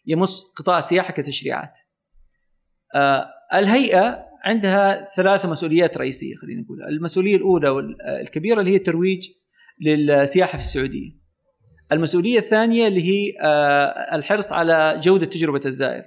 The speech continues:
متابعة مستويات الرضا، آه، مستويات التر-، ال-، ال-، آه، اللي هو النت بروموتر سكور أو مستوى ترويج الآخرين للمملكة وما إلى ذلك،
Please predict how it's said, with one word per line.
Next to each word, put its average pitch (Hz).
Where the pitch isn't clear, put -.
متابعة 135
مستويات 139
الرضا، 190
آه، 135
مستويات 135
التر-، 143
ال-، 139
ال-، 135
آه، 131
اللي 139
هو 147
النت 147
بروموتر 139
سكور 139
أو 135
مستوى 139
ترويج 139
الآخرين 135
للمملكة 180
وما 139
إلى 123
ذلك، 127